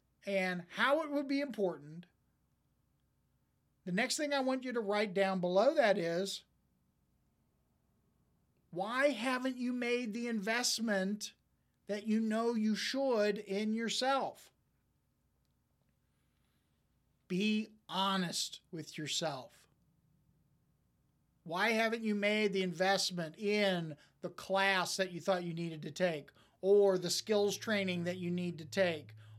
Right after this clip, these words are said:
or money that you and your spouse need to invest to be able to go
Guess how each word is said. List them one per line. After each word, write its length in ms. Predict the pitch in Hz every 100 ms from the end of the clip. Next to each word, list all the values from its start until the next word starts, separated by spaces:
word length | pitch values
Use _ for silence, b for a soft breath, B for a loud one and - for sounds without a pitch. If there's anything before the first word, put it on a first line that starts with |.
| B
or 720 | 208 220 220 202 180 160 143 b b b b _ 156
money 340 | 170 214 226
that 200 | 196 185
you 240 | 175 233 233
and 80 |
your 100 | 202
spouse 580 | 180 - 220 214 202 196
need 280 | 185 190 185
to 140 | 196 190
invest 580 | 170 156 202 185 -
to 60 | 185
be 200 | 160 180
able 220 | 196 190
to 100 | 180
go 600 | 156 185 190 180 175 165